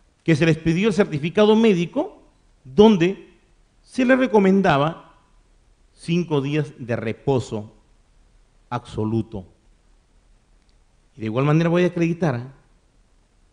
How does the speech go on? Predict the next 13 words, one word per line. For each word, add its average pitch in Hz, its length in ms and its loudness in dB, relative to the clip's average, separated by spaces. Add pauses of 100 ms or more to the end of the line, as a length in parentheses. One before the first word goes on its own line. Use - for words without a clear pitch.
(520)
que 151 80 0
ese 180 160 2
certificado 165 580 0
médico 165 560 -2 (400)
fue 180 180 2
comunicado 165 880 0 (340)
y 131 100 -8
puesto 160 560 0
en 113 60 -6
conocimiento 131 800 -2
de 120 100 -2
la 113 100 -4
secretaria 120 920 -8